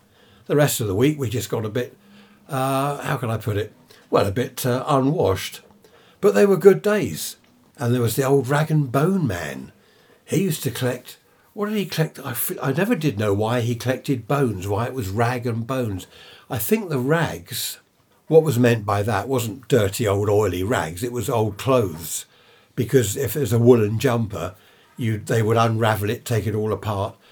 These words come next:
and then roll up the wool, and you could knit something else. Actually, I think the bones were collected. Didn't they make glue out of bones at the, at the glue factory? I can't remember.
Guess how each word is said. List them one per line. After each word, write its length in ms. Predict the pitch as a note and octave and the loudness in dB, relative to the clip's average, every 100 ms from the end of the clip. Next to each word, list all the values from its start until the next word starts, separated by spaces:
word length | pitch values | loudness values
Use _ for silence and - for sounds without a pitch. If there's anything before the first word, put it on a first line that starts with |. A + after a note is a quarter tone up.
| _ - | _ -6
and 200 | A#2 A#2 | 0 2
then 380 | A#2 A2 G#2+ - _ | 0 -2 -6 -14 _
roll 320 | C3 A#2 A2 A2+ | 2 4 4 0
up 140 | - | -2
the 100 | A2+ | 2
wool, 420 | A#2+ G2 G2+ B2 - _ _ | 4 4 2 -6 -10 _ _
and 160 | B2+ B2 | 0 2
you 80 | A#2+ | 0
could 180 | A#2+ | 0
knit 220 | A2 A#2+ - | -2 -2 -4
something 340 | A#2 G2+ A2 | -4 -2 -2
else. 480 | C#3+ D#2 - - - _ _ _ | -2 -2 -8 -12 -14 _ _ _
Actually, 340 | - D3 - G2+ | -4 -2 0 0
I 40 | |
think 240 | G2 F3 E3+ | 0 -2 -2
the 100 | G2 | -4
bones 600 | A#2 B2+ E3 A2 D#2 G2+ | 0 2 2 -2 -6 -8
were 120 | D#2+ | -8
collected. 520 | - G#2+ A#2 - A2 - - - | -8 -6 -6 -8 -10 -12 -16 -4
Didn't 180 | F#3 G3 | -2 0
they 140 | F#3+ | 2
make 280 | F3 F3 D3 | 2 2 2
glue 400 | B2+ C3+ D3 F#2 | 4 6 6 2
out 220 | E2 E2 | -2 -6
of 160 | G2 G2 | -6 -2
bones 460 | G#2 A#2+ C#3 G2+ | 0 0 -2 -4
at 100 | C3 | -4
the, 240 | B2 B2 A#2+ _ _ _ - | -4 -4 -6 _ _ _ -4
at 120 | C#3 | -2
the 100 | B2 | 2
glue 380 | A#2 C3 B2 G#2 | 6 8 8 2
factory? 560 | - G2 - - B2+ | -2 -6 -6 -4 -4
I 100 | F2+ | -4
can't 300 | G2 - B2+ | -4 -2 0
remember. 540 | A#2 A2 A2 G#2 F2+ | -2 -4 -4 -6 -8